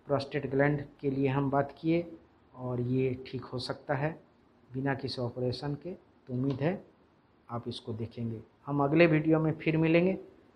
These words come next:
और आप कमेंट भरपूर करिए और कोई प्रॉब्लम हो तो बताइए, तो, अ,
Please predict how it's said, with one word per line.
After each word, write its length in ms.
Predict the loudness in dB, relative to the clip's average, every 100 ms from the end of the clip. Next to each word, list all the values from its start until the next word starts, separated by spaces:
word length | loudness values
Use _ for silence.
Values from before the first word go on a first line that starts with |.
| _ -6
और 320 | -2 -2 0 6
आप 240 | 6 6
कमेंट 300 | 6 8 8
भरपूर 400 | 6 4 4 0
करिए 420 | 2 4 6 4 -2 -14 2
और 160 | 6 6
कोई 200 | 6 4
प्रॉब्लम 400 | 8 8 8 6
हो 140 | 4
तो 160 | 4 4
बताइए, 580 | 4 4 4 4 2 -4 -20 _ _ _ 2
तो, 360 | 8 10 10 6 0 -10
अ, 60 | -4